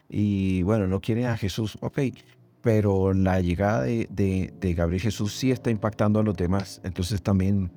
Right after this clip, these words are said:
decir, bueno, este jugador llegó y, y me, y me favorece tener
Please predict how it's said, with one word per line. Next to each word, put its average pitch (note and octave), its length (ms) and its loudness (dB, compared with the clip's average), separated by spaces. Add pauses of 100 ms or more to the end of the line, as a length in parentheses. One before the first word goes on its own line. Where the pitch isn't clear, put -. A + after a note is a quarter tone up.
decir, G2 280 0
bueno, F2+ 360 2 (160)
este G2+ 240 -4
jugador G2 300 2
llegó A2+ 340 2
y, F#2+ 200 -2 (440)
y G#2+ 180 2
me, F#2+ 320 2
y G#2+ 80 0
me G#2 160 2
favorece F#2 480 0
tener F#2+ 340 0